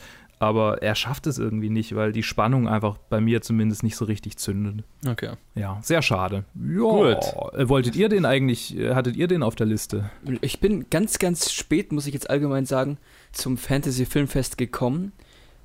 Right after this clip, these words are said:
Speaker 3: da der
Speaker 1: Mhm.
Speaker 3: Johannes mir davon erzählt hat, dass er Freitag und Sonntag
Speaker 1: Ah.
Speaker 3: auf dieses Festival geht. Und ich so, gute Idee. Hab mir dann für den kompletten
Speaker 1: <laughs>
Speaker 3: Sonntag noch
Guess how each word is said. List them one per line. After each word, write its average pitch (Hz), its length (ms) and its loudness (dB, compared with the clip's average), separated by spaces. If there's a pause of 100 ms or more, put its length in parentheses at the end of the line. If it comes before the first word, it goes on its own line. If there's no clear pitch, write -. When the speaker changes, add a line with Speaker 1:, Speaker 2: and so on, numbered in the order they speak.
(120)
Speaker 3:
da 120 140 2
der 123 100 4
Speaker 1:
Mhm. 123 60 4
Speaker 3:
Johannes 151 400 2
mir 127 100 4
davon 117 240 2
erzählt 113 360 0
hat, 104 200 -2
dass 117 120 0
er 113 80 -2
Freitag 120 440 -2
und 117 100 -2
Sonntag 113 480 0
Speaker 1:
Ah. - 400 -14
Speaker 3:
auf - 80 -10
dieses 117 240 -6
Festival 123 400 -2
geht. - 320 -8 (560)
Und 131 160 2
ich 127 140 0
so, 175 220 0 (180)
gute 135 260 0
Idee. 151 320 0 (300)
Hab 139 160 0
mir 147 100 6
dann 135 240 4
für 147 160 2
den 135 200 2
kompletten 139 400 0
Speaker 1:
<laughs> - 20 -4
Speaker 3:
Sonntag 143 480 0
noch 131 340 -4